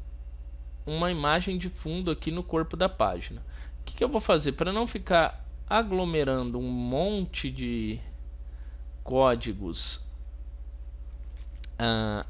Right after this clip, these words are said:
aqui nas divs, eu vou jogar isso daqui tudo pra uma página C S S, tá?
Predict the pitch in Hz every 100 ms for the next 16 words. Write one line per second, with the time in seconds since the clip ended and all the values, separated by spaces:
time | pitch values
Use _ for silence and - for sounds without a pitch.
0 | - - - - 185 190 131 113 113 147
1 | 220 151 110 - - - - - - -
2 | - 117 135 180 196 151 160 156 156 143
3 | - 180 190 208 208 202 185 165 160 165
4 | 165 156 156 156 - 165 127 101 - -
5 | - 123 160